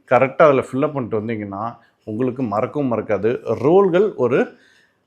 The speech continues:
பத்து ரூல்கள் இருக்கு. அந்த பத்து ரூல்களையும் உங்களுக்கு வந்து வரிசையா அப்படியே சொல்லி தருவேன். அந்த ரூல்களை அப்படியே ஃபாலோ பண்ணிக்கிட்டா போதும்.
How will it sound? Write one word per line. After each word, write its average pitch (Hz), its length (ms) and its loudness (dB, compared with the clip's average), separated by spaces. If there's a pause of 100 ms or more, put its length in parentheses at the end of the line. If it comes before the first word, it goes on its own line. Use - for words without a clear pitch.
(140)
பத்து 127 340 4
ரூல்கள் 139 360 2
இருக்கு. 101 320 -10 (100)
அந்த 123 240 0
பத்து 127 520 0
ரூல்களையும் 165 680 2
உங்களுக்கு 113 300 -2
வந்து 233 200 -2 (300)
வரிசையா 151 560 0
அப்படியே 127 320 0
சொல்லி 123 300 -8
தருவேன். 110 340 -8 (300)
அந்த 131 500 0
ரூல்களை 190 520 2
அப்படியே 135 680 0
ஃபாலோ 131 300 4
பண்ணிக்கிட்டா 110 500 -4
போதும். 110 500 -4